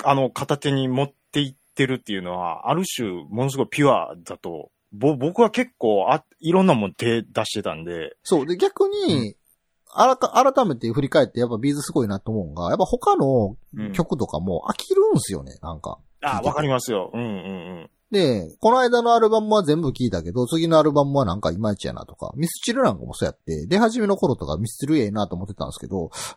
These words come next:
Speaker 2: なんか別に、
Speaker 1: はい。
Speaker 2: なんかこのアルバムは別になんかあんま全然ピンとこうへんなとか、
Speaker 1: うん、う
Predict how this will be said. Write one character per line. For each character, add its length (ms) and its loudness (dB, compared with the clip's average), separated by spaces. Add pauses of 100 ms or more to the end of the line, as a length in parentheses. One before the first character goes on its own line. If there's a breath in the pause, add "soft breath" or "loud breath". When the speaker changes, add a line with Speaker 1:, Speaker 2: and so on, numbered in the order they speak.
Speaker 2:
な 80 2
ん 20 -2
か 60 2
別 280 -2
に、 260 -6
Speaker 1:
は 60 -12
い。 60 -20 (760)
Speaker 2:
な 80 -4
ん 20 -4
か 80 -6 (160)
こ 140 4
の 100 6
ア 60 8
ル 80 4
バ 120 4
ム 80 2
は 80 6
別 200 0
に 180 -2
な 120 0
ん 60 -6
か 100 2
あ 100 0
ん 60 0
ま 100 0 (140)
全 200 -2
然 80 0
ピ 140 -4
ン 40 -2
と 60 2
こ 140 0
う 80 0
へ 40 -6
ん 60 -10
な 140 -10
と 100 -18
か、 240 -14 (220)
Speaker 1:
う 60 -6
ん、 20 -4
う 40 -2